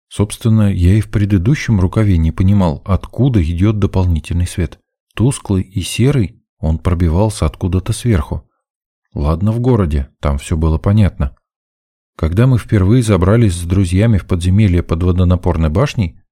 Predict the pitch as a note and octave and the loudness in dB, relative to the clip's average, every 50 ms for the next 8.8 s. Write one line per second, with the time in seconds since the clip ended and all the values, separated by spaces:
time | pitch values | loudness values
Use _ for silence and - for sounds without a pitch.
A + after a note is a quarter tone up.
0 | _ - G2 F2+ - - G2+ F#2+ E2+ - - G2+ G2+ A2 G#2 G2+ G2 F2 D#2+ - | _ -4 -4 -2 -2 -2 -2 -2 -4 -4 -2 0 0 0 0 0 0 -2 0 0
1 | - G2 F#2 - F#2 E2+ E2+ G#2 D3 D#3 - - - - - - F#2 E2+ D2 - | -2 -2 -2 0 0 2 2 2 0 0 -2 -6 -8 -10 -12 -10 -6 -6 -4 -2
2 | - D#2 D#2 D#2+ G2+ C3+ C#3+ - - A2 G2+ - - _ _ _ - - E2+ G2 | -2 -2 0 0 0 -2 -2 -2 -4 -6 -6 -8 -12 _ _ _ -8 -4 -2 0
3 | D3+ D3 D3 A#2+ F#2+ D#2+ - - F2 - - F2+ F2 F2+ F2 - - - F2 D#2+ | 2 2 2 2 2 0 -2 -4 -4 -2 0 0 0 0 0 -2 -2 -4 -2 -4
4 | - - - E2 F2 A#2 C3+ C3 C3+ C#3 - _ - F#2+ E2+ F2+ F2 F2+ F2 D#2+ | -4 -4 -4 0 0 0 0 0 -2 -6 -8 _ -4 -2 0 0 2 2 0 0
5 | E2+ E2 D#2 - - C3 D3 D3 B2+ - - _ _ - - G2 A2 A#2+ G#2 - | 0 -2 -4 -2 0 0 0 0 -2 -6 -12 _ _ -4 0 2 2 2 0 -2
6 | - - - - - - F2+ A#2+ D3+ D3 - C#3+ C3 - - - C#3 B2 - _ | -6 -10 -12 -6 -2 -2 0 0 0 -2 -2 -4 -6 -4 -4 -6 -6 -6 -6 _
7 | - G#2 G2+ A#2+ A#2+ A#2+ - - D3+ - - - G2+ F2 E2 D#2+ D#2+ D#2 D2 - | -4 0 0 0 0 0 -2 -4 -6 -6 -4 -4 -2 0 0 0 -2 -2 -4 -4
8 | - F2+ D#2 D#2 D#2 D2+ - - D#3 D#3+ - - - A#2 G#2 - | -4 -2 0 0 0 -2 -2 -2 -4 -4 -4 -6 -8 -8 -8 -10